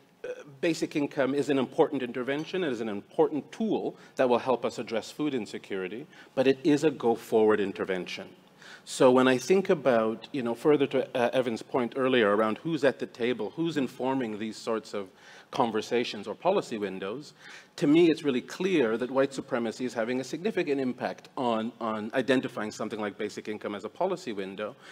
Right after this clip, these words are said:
because it does nothing to address the generations of, uh, inequity,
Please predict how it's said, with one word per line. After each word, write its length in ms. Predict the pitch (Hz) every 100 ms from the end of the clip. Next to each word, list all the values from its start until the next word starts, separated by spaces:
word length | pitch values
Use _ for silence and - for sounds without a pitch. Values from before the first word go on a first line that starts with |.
| -
because 300 | 143 139 147
it 100 | 151
does 180 | 165 147
nothing 520 | 165 170 160 160 170
to 200 | 165 147
address 680 | 131 107 113 123 110 - -
the 120 | 127
generations 1000 | 110 117 110 107 113 120 - 127 104 - -
of, 420 | 117 104 101 98 - - - - -
uh, 100 | 127
inequity, 640 | 123 113 123 160 147 165